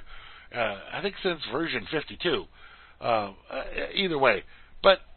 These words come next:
now tell me, if you, if you're running the Firefox, and, and probably most of the other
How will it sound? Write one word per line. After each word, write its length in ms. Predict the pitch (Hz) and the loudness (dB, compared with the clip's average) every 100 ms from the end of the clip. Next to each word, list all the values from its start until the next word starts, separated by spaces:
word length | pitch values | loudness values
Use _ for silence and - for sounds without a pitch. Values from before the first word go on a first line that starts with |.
| - - - - - - - | -20 -20 -20 -20 -20 -20 0
now 160 | 190 185 | 2 4
tell 240 | 185 214 | 6 6
me, 200 | 139 135 | 6 0
if 80 | 147 180 | -2 -2
you, 100 | 175 | -2
if 100 | 190 | -2
you're 100 | 202 | 2
running 300 | 208 165 123 | 2 2 0
the 60 | |
Firefox, 540 | 113 139 120 113 117 123 - | 0 2 2 2 0 0 -2
and, 120 | 185 | -4
and 220 | 190 196 | -4 -4
probably 560 | - 214 175 139 135 113 | -4 -4 -2 -4 -4 -4
most 200 | 117 120 - | -4 -4 -4
of 40 | |
the 100 | 123 | 0
other 280 | 123 110 98 | 0 0 -4